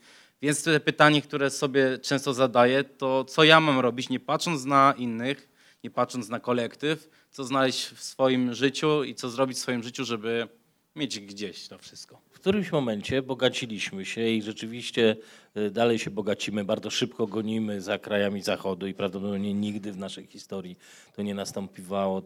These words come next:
Speaker 2: następowało tak szybko. I gdzieś w pewnym momencie politycy dochodzą do wniosku, że może czas trochę przyhamować i podzielić się bardziej tym dobrobytem,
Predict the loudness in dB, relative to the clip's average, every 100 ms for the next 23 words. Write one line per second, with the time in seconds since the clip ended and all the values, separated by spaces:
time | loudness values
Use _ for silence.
0 | -8 -10 -10 -10 -8 -6 -6 -6 -6 -6
1 | -6 0 4 4 2 -20 -12 -10 2 2
2 | 4 2 4 6 8 8 6 0 -2 -2
3 | -4 -6 -2 2 4 4 4 2 4 4
4 | 4 4 2 0 -6 -20 -20 -12 -8 -2
5 | 8 10 8 4 2 4 4 4 4 4
6 | 0 0 2 2 0 -2 0 0 -2 -6
7 | -8 -6 2 6 6 4 -4 -4 -2 -2
8 | -4 -10 -8 -6 -6 -4 -4 -6 -4 -2
9 | -2